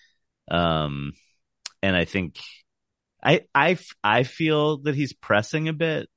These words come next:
like, trying to, um, you know, I, I, I don't care to, like, try to figure out why he's doing that, if it's, like, to justify the contract or for any number of reasons that, that people do, like, weird stuff at their job.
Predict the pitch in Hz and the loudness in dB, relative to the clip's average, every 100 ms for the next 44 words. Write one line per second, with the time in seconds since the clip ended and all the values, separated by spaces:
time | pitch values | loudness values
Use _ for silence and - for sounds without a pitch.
0 | - 104 78 - 110 101 92 87 - _ | -4 -2 -4 -2 0 2 2 0 -4 _
1 | _ _ _ _ 98 95 87 82 80 82 | _ _ _ _ 0 2 2 -2 -6 -10
2 | _ _ _ - _ _ _ - 101 80 | _ _ _ -20 _ _ _ -6 -2 -2
3 | 69 64 98 104 67 90 82 - 95 90 | -2 0 2 2 0 -2 -2 -2 0 0
4 | 85 - - 82 80 76 73 71 - _ | -4 -8 -4 0 0 -2 -4 -4 -6 _
5 | _ - - - 73 - 80 80 73 69 | _ -18 -8 -4 -4 -4 -4 -2 -2 0
6 | 85 101 107 127 117 127 123 120 117 104 | 2 2 2 0 -4 -6 -4 -2 -2 -2
7 | 85 71 82 76 - 76 85 80 - 85 | -4 -6 -8 -8 -10 -8 -4 -4 -6 -4
8 | 85 82 80 139 151 139 127 113 - 90 | -2 -2 -2 0 0 0 0 0 -2 -6
9 | 80 - _ _ _ - 104 95 92 92 | -6 -10 _ _ _ 0 2 2 2 0
10 | 87 87 87 90 80 82 - - 90 82 | 0 0 0 0 0 -4 -14 -4 -2 -2
11 | 85 87 80 82 - 90 82 _ - 98 | -4 -4 -4 -4 -4 -6 -6 _ -8 -6
12 | 85 80 76 - 87 82 78 _ _ - | -4 -6 -8 -6 -4 -4 -6 _ _ -8
13 | 82 - 85 80 76 - 82 85 - 80 | -8 -6 -6 -6 -4 -2 -2 -2 -6 -4
14 | 80 82 92 98 | -2 0 0 -2